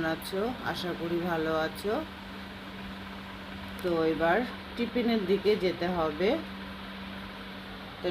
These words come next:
টিফিনে আজকে কি হয়েছে? এটা হচ্ছে হালুয়া হয়েছে, এদিকে চা ঢালা হয়েছে। আগে চাটা খাওয়া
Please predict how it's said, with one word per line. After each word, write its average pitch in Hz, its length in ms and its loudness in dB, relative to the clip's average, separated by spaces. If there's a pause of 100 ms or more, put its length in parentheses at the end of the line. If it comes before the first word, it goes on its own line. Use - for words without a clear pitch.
(100)
টিফিনে 208 360 6 (100)
আজকে 220 220 6 (140)
কি 214 160 4
হয়েছে? 202 520 8 (1120)
এটা 202 280 4
হচ্ছে 233 260 4
হালুয়া 202 560 6
হয়েছে, 190 520 2 (260)
এদিকে 196 320 -2 (100)
চা 165 200 10
ঢালা 175 360 4
হয়েছে। 196 240 4
আগে 208 300 8
চাটা 180 320 8 (120)
খাওয়া 175 220 8